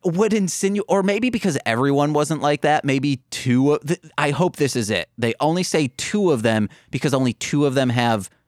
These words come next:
compatible blood types, and then the other are like, "Well, we already know we can't give him blood because it's not a match."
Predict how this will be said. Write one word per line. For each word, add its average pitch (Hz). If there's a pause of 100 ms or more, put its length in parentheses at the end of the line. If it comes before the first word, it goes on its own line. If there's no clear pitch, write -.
(240)
compatible 123
blood 104
types, 135
and 117
then 113
the 110
other 117
are 113
like, 104 (180)
"Well, 143
we 160
already 160
know 123
we 113
can't 113
give 95
him 95
blood 104
because 95
it's 95
not 92
a 87
match." 85